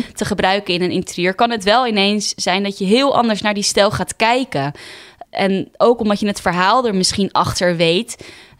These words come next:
ga je het misschien, los van dat je het niet, ja, ga je het misschien anders, met andere ogen bekijken. En dat, dat vind ik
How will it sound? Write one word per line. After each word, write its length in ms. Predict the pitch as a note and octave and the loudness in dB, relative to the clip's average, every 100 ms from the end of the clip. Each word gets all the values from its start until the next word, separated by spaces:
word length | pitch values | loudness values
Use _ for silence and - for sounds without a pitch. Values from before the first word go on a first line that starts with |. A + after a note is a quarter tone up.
| - - | -20 -20
ga 260 | - G#3+ | -6 -2
je 80 | G#3+ | 0
het 80 | G#3+ | -2
misschien, 440 | G3+ - G#3+ G3 | -4 -2 -2 0
los 220 | F3 G#3+ - | 0 0 0
van 100 | G3 | -2
dat 140 | F#3+ | -2
je 80 | F#3+ | -2
het 240 | F#3+ - - _ _ _ _ _ _ - - | -4 -6 -14 _ _ _ _ _ _ -20 -16
niet, 200 | G#3 G#3 - _ | -10 -10 -12 _
ja, 140 | A3+ D#3+ | -2 -2
ga 80 | - | 0
je 60 | |
het 100 | G3 | -2
misschien 280 | G#3 - G#3 | 0 -2 0
anders, 240 | G#3 G3 F#3+ | 2 0 0
met 120 | G3 | 0
andere 260 | G#3 G#3 | 0 0
ogen 340 | - G#3 C4+ C#4+ | 4 4 4 0
bekijken. 580 | C#4 A#3+ A#3+ C4+ D#4 - | 0 2 2 0 -2 -2
En 240 | G3 F#3 | 0 0
dat, 320 | G#3 B3 - - _ | 0 0 -2 -14 _
dat 320 | - A3 - - | -2 -2 -2 -8
vind 160 | F#3+ | -8
ik 60 | - | -8